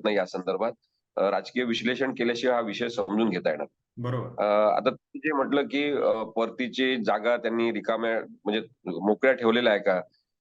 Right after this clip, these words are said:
Speaker 1: अ, की, अ, उद्धव ठाकरे गटाच्या कोणालाच, अ, अ, अपात्र केलं नाही. अ, खरं तर, अ, ते राजकारण तसं असू शकेल,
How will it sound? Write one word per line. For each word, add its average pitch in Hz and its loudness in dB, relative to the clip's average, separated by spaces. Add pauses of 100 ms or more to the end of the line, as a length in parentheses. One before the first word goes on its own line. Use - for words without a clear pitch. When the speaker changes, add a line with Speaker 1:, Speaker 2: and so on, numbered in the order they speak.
(340)
Speaker 1:
अ, 98 2
की, 107 0
अ, - 4
उद्धव 98 2
ठाकरे 117 -2
गटाच्या 110 -2
कोणालाच, 110 0
अ, 104 4 (520)
अ, 101 4 (180)
अपात्र 113 0
केलं 110 0
नाही. 85 -2 (480)
अ, 92 4 (100)
खरं 117 4
तर, 135 6
अ, 110 6 (640)
ते 117 0
राजकारण 120 -2
तसं 123 2
असू 123 -4
शकेल, 107 -4